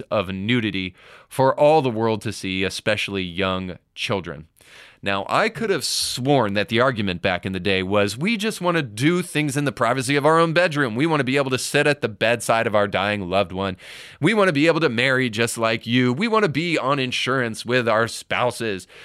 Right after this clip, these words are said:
That's all we want." Well, of course, back then we were like,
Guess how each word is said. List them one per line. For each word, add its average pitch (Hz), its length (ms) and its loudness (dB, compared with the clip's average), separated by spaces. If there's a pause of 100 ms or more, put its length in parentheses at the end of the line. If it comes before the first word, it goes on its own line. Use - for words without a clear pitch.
(180)
That's 190 240 0 (100)
all 151 340 6
we 131 200 0
want." 110 520 0 (360)
Well, 147 100 -8
of 147 120 -10
course, 277 220 2
back 147 220 2
then 143 160 2
we 123 100 2
were 120 100 4
like, 110 300 2